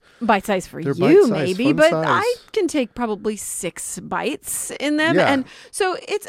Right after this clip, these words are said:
Speaker 2: Well,
Speaker 1: about
Speaker 2: it's just
Speaker 1: the
Speaker 2: not
Speaker 1: size.
Speaker 2: a huge protein bar that's hard to carry
Speaker 1: Right.
Speaker 2: around. Like,
Speaker 1: Right.
Speaker 2: you can pack it in your purse,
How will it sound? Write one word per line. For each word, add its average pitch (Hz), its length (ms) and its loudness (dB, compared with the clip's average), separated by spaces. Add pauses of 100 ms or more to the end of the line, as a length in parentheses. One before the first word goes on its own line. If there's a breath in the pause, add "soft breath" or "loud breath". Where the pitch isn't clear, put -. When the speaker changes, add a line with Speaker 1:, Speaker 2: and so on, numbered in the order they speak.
Speaker 2:
Well, 262 100 -8
Speaker 1:
about 185 180 0
Speaker 2:
it's 180 60 -8
just 190 100 0
Speaker 1:
the 180 60 2
Speaker 2:
not 160 100 -6
Speaker 1:
size. - 360 2
Speaker 2:
a 220 60 -2
huge 214 100 -6
protein 120 440 -6
bar 107 240 -4
that's 104 200 -10
hard 104 240 -6
to 107 60 -8
carry 117 300 -4
Speaker 1:
Right. 104 80 -2
Speaker 2:
around. 104 320 -4
Like, 92 120 -8
Speaker 1:
Right. 196 160 -4
Speaker 2:
you 110 40 -8
can 101 100 -10
pack 107 280 -10
it 127 80 -10
in - 40 -16
your 92 100 -12
purse, - 440 -4